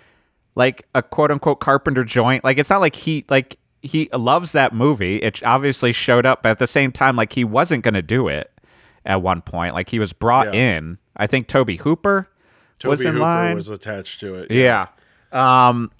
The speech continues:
Speaker 2: And they didn't like his treatment, I guess, or
Speaker 1: Yeah.
Speaker 2: 'cause he wanted to make it more of a, like, comedy.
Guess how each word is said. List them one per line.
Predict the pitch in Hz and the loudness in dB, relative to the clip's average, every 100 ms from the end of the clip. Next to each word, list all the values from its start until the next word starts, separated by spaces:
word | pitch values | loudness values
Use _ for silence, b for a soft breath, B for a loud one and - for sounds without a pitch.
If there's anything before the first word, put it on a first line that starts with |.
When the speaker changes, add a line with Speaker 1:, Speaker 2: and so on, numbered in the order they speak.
| _ | _
Speaker 2:
And | 120 120 | -4 0
they | 117 | 0
didn't | 117 110 | 0 -2
like | 110 104 | -2 -4
his | 110 98 | -6 -6
treatment, | - - 107 - 139 | -8 -8 -8 -6 -6
I | 139 135 | -4 -4
guess, | 139 135 - | -4 -4 -4
or | 110 98 92 | -2 0 0
Speaker 1:
Yeah. | 113 120 110 98 | 2 4 4 2
Speaker 2:
'cause | 90 | 0
he | 131 | -2
wanted | 131 127 120 | 0 0 0
to | |
make | 117 117 113 | -2 -4 -6
it | 120 | -8
more | 117 113 | -4 -4
of | 107 | -2
a, | 110 | -2
like, | 104 95 92 | -2 -4 -8
comedy. | - 107 117 127 139 135 | -6 -4 -2 -4 -6 -8